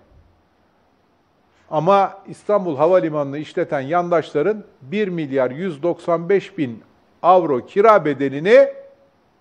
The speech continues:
devlete ödemeleri gereken kira bedelini yandaşlara ihsan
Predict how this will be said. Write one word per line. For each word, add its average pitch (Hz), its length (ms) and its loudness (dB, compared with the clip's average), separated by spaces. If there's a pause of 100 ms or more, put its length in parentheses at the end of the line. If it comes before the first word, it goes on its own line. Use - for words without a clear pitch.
(1400)
devlete 139 380 2
ödemeleri 175 560 6
gereken 135 500 0
kira 185 380 4
bedelini 147 680 2 (1600)
yandaşlara 151 880 -2 (1600)
ihsan 175 600 -2